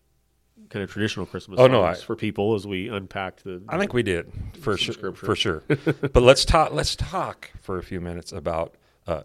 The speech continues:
Speaker 2: Christian Christmas songs. So more in the vein of, like, hymns or traditional Christian Christmas songs. Do you have one that you do like?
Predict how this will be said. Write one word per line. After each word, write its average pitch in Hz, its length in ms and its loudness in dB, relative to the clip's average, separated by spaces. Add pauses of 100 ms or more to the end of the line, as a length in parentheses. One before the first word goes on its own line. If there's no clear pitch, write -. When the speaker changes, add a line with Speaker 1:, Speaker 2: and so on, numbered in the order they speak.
(120)
Speaker 2:
Christian 78 760 -2 (380)
Christmas - 720 -10 (440)
songs. - 440 -12
So 87 160 -10
more 80 340 -6 (420)
in 87 80 -10
the 82 60 -6
vein 78 320 -8
of, 73 100 -12
like, 78 240 -10
hymns 78 580 -12
or 73 200 -14 (160)
traditional 76 640 -10 (160)
Christian - 440 -16 (140)
Christmas - 320 -14
songs. - 280 -18 (460)
Do 90 100 -10
you 85 160 -8
have 78 300 -8
one 78 220 -10
that 78 120 -14
you 78 100 -14
do 76 260 -8
like? - 400 -12